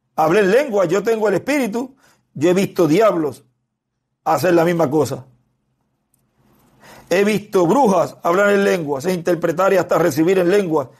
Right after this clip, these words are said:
no conocidas e interpretarlas. También he visto beber sangre de un cráneo humano y clamar al diablo y bailar en el Espíritu. Los maometanos bailan en el Espíritu hasta tal grado donde pueden tomar astillas de madera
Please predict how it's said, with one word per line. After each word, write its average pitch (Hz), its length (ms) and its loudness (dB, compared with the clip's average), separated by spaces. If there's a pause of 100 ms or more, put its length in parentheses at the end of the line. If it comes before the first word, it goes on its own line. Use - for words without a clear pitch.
(120)
no 185 180 -2
conocidas 180 460 0
e 170 40 0
interpretarlas. 165 760 -2 (320)
También 165 300 0
he 185 80 2
visto 202 300 0
beber 180 240 2
sangre 180 440 -2
de 170 80 0
un 170 100 -6
cráneo 185 340 0
humano 208 260 0
y 175 80 -2
clamar 175 300 0
al 175 140 2
diablo 175 520 0
y 190 100 -4
bailar 170 640 0
en 185 120 -2
el 185 80 0
Espíritu. 165 520 -2 (500)
Los 175 220 2
maometanos 175 720 0
bailan 196 300 0
en 185 80 -6
el 185 100 -2
Espíritu 196 440 -4
hasta 170 200 -2
tal 190 180 0
grado 185 320 2
donde 170 220 -2
pueden 175 260 -4
tomar 170 240 -2
astillas 185 420 -4
de 175 80 0
madera 175 500 0